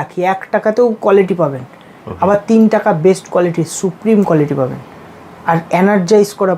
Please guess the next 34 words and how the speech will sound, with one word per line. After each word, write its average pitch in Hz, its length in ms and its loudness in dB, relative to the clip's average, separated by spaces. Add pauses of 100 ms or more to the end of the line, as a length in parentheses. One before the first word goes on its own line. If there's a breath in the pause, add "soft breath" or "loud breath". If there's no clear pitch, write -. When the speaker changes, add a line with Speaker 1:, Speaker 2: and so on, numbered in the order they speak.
Speaker 1:
পাইরাইট, 160 320 0
আমরা 170 140 2 (160)
লোকাল 208 300 2 (120)
পাইরাইট 196 280 2
রাখি 160 180 -4
না, 156 120 -6
এগুলো 175 140 -6 (160)
সব 240 200 2 (640 loud breath)
এনার্জাইজ 226 480 2 (100)
করা। 214 140 2 (100)
বাড়ি 202 260 4
নিয়ে 226 160 4
গিয়ে 226 160 -2
শুধু 226 120 -4 (140)
পারফিউম 196 420 0 (100)
লাগাবেন 190 300 2
বা 185 40 2 (200)
ইতর 240 260 2 (120)
লাগাবেন, 165 260 2 (240)
আতর 185 360 0
বা 202 60 2
ইতর 208 340 0
লাগাবেন, 190 300 2 (520 loud breath)
এনার্জি 160 420 -4
বেড়ে 139 220 -4
যাবে। 135 140 -4 (160)
দশ 226 200 4
হাজারের 254 260 4
উপর 254 180 2
পারচেসিংয়ে 226 420 -2 (100)
ফ্রি 240 300 0
গিফট 220 260 0
থাকছে। 156 320 -2
আচ্ছা, 156 180 -4